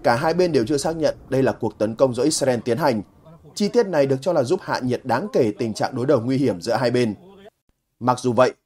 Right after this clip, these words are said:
giới phân tích khu vực cảnh báo rằng căng thẳng Israel-Iran vẫn tiềm ẩn nhiều nguy cơ và rủi ro, hoàn toàn có thể bùng nổ bất kỳ lúc nào. Do đó, nhiều quốc gia và tổ chức quốc tế vẫn liên tiếp hối thúc hai bên hành động trách nhiệm và kiềm chế tối đa, không để tình hình vượt tầm kiểm soát.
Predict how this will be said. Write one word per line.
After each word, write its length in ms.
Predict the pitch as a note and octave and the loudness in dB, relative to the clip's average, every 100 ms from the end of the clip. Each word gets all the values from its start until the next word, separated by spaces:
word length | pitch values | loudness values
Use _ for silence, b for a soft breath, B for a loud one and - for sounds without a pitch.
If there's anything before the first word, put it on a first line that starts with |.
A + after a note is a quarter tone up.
| _ _ | _ _
giới 180 | B2+ F#3 | 2 2
phân 180 | G#3+ F#3 | 2 -2
tích 140 | A#3 | -4
khu 120 | - | -2
vực 160 | D#3 C3+ | -2 0
cảnh 180 | B2+ F#2+ | -2 -2
báo 160 | F#2+ C3 | -2 0
rằng 260 | C#3 A#2 - _ _ | 0 -2 -8 _ _
căng 180 | - D#3 | -2 -2
thẳng 160 | D3+ C#3+ | -2 -4
Israel-Iran 760 | D3 D#3 C#3+ B2+ B2+ B2 A#2+ | -4 0 0 0 -2 -2 -2
vẫn 180 | B2 D#3+ | -2 -2
tiềm 180 | F3+ D3+ | -2 0
ẩn 140 | B2+ | 0
nhiều 160 | A2+ B2+ | 0 0
nguy 140 | C3+ | 0
cơ 300 | D3+ E3 D#3 C#3+ - _ | 0 4 4 4 -4 _
và 160 | G#2+ G#2+ | -4 -4
rủi 200 | G#2+ F2+ | -4 0
ro, 300 | A#2+ A#2+ G#2 - _ _ | 4 6 4 -4 _ _
hoàn 220 | - D3+ D#3 | -2 -2 2
toàn 200 | D3 C3+ | 0 0
có 80 | |
thể 120 | C#3+ C#3 | -2 -2
bùng 200 | B2 A#2 | -2 0
nổ 140 | G#2 | 0
bất 220 | G2+ - | 0 -2
kỳ 80 | C3 | -2
lúc 140 | G#2+ | -2
nào. 280 | D3 A#2 F#2+ - _ _ _ _ _ _ _ | 0 -2 -2 -6 _ _ _ _ _ _ _
Do 200 | G#2 B2 | 2 6
đó, 300 | A2 G#2+ F3+ - - | 8 6 2 -8 0
nhiều 220 | D3+ C3+ | 6 6
quốc 160 | A3 F3+ | 6 2
gia 180 | E3 F3 | 2 4
và 120 | C3 | 2
tổ 140 | A2 | 0
chức 180 | G2+ G3 | -4 -2
quốc 160 | F#3 - | -2 0
tế 180 | B2 C3 | 0 2
vẫn 200 | D3 E3 | 0 0
liên 180 | E3+ | 0
tiếp 120 | E3 G#3+ | 0 -2
hối 180 | - C#3 | -2 -2
thúc 120 | G#3+ A3 | -2 -2
hai 160 | D3 | 0
bên 160 | C#3 C#3 | 2 0
hành 180 | B2+ G#2+ | -2 -4
động 180 | A#2 | -4
trách 200 | - F#3 | -2 -4
nhiệm 200 | D3+ C3+ C3+ _ _ | 2 2 2 _ _
và 100 | A#2+ | -4
kiềm 280 | C3 C3+ B2+ | -2 0 -2
chế 180 | G#2+ A#2+ | -2 -4
tối 200 | C#3 B2+ | 0 2
đa, 280 | C3+ C3 A#2 _ _ | 4 4 0 _ _
không 260 | _ G#3+ G3+ | _ -2 2
để 120 | C#3 | 0
tình 180 | A2 A#2+ | 0 -4
hình 180 | B2+ G#2 | -6 -4
vượt 160 | A2 | -2
tầm 140 | - G#2+ | 0 -2
kiểm 200 | - F2+ | -4 -6
soát. 260 | - C3+ | 0 0